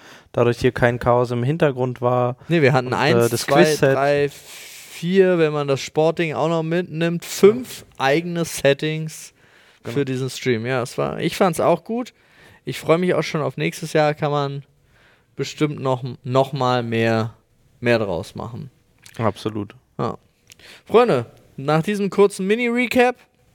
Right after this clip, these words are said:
Speaker 2: gehen wir rein direkt in den Themenschädel. Und ich freue mich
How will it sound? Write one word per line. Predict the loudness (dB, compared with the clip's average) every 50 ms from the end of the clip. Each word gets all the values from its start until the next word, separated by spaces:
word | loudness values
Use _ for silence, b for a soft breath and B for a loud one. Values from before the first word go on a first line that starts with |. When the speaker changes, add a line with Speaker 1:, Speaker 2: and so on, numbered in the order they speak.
| _ _ _ _ _ _ _ _ _ _ _ _ -20 -10
Speaker 2:
gehen | -4 0 2 2 2 2
wir | 2 2 4 4 2 0 -2 -6
rein | -10 -8 -4 -2 0 0 0 0 0 -2
direkt | -2 0 2 2 2 4 2 2 2 0 _ -8
in | -6 -4 -2 -2
den | -2 -2 -2
Themenschädel. | 2 2 2 2 0 -2 0 2 4 4 4 4 4 2 2 0 B B B B B
Und | 2 2 4 4
ich | 2 0
freue | -2 -2 2 4 4 4 2 0
mich | 0 -2 -2 -2 -2 -4 -8 -16 -18